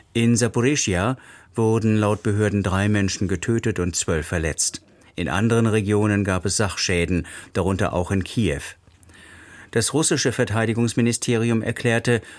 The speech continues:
bei ukrainischen Drohnenangriffen seien mehrere Menschen verletzt worden. Betroffen seien die Regionen Woronesch, Belgorod, Rostow und Astrachan.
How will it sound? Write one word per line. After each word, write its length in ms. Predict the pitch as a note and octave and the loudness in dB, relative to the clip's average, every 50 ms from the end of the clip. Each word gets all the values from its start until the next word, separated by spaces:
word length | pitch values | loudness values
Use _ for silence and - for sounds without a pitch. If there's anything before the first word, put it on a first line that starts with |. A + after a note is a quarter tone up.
| - _ _ - | -20 _ _ -2
bei 260 | A#2+ G#2+ G#2 G2 F2 | 0 2 2 2 2
ukrainischen 680 | G2+ G2+ - A2 G2 G2+ C3+ D3+ C#3+ A#2 - - A2 F#2 | 0 -2 -2 0 0 2 2 2 2 2 0 0 0 0
Drohnenangriffen 1080 | E2+ F2+ E2+ G2 G#2 G#2 G#2+ G2+ F#2 - G2 G#2 G#2 G2 G#2 G#2+ G#2 - - A#2+ A#2+ | 0 0 0 0 2 2 2 0 0 0 0 0 0 0 0 -2 -2 0 0 0 0
seien 440 | A2 - G#2+ F#2+ G2+ G2+ F#2+ F#2 F2+ | 0 0 0 0 2 2 2 2 2
mehrere 480 | F2+ F#2 G2+ G2+ F2+ F2 E2 D#2 E2+ E2+ | 2 2 2 2 0 0 -2 -2 0 0
Menschen 400 | F2 F2 F2 E2+ - - G2 F2+ | 2 2 0 0 0 -2 -4 -4
verletzt 460 | - G#2+ F#2+ F#2+ F#2+ - - - - | -2 0 0 0 0 0 -2 -2 -2
worden. 360 | E2+ D#2+ D#2+ F2+ F2+ F2 F2 - - - - - - - | -2 -2 -2 -2 -2 -4 -4 -6 -14 -18 -18 -18 -12 -6
Betroffen 600 | - G2 - - A2 G#2+ G2 - A#2 G#2+ G2+ G2+ | -6 -6 -4 -2 -2 -2 -2 0 0 2 2 2
seien 320 | F#2+ F#2 G2 F#2 F#2 F2+ F2+ | 2 0 0 0 0 0 0
die 100 | F2+ F#2 | 0 0
Regionen 600 | E2 F2+ E2+ E2+ F#2 F#2+ F#2+ F#2+ F#2 F#2 F2 E2 - - - - - - _ - | 0 0 0 0 0 2 2 2 2 2 0 -2 -6 -14 -20 -20 -20 -20 _ -2
Woronesch, 680 | - F#2 F#2 G2 G2 G#2 G#2+ A2+ B2 C#3+ - - - - - | 0 0 2 2 2 2 2 2 2 0 -2 -6 -10 -10 -8
Belgorod, 720 | - F#2 G#2 G2+ G2+ G#2 G2+ A2+ A2 G#2 G#2+ B2 C3 - - _ - | -4 -2 0 2 2 0 0 0 0 0 0 0 -2 -4 -8 _ -4
Rostow 640 | A2 G#2 G2+ G2+ G2+ - - G#2 F#2+ F#2+ - - | -2 0 0 0 -2 -2 -2 -2 -2 -2 -2 -4
und 160 | F2+ F2 - - | -6 -6 -6 -4
Astrachan. 720 | - G2+ F#2+ - - - D#2 D2 - - D2 D2 D2 D2 | -4 -4 -4 -4 -4 -4 -4 -4 -4 -8 -8 -8 -10 -12